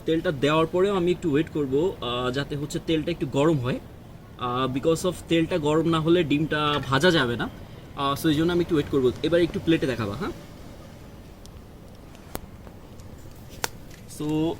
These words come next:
আহ, তেলটা আমরা একটু রাখছি, আহ, just, আহ,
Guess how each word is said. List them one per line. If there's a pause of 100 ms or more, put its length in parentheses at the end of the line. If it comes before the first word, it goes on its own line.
আহ, (260)
তেলটা
আমরা
একটু
রাখছি, (440)
আহ,
just,
আহ,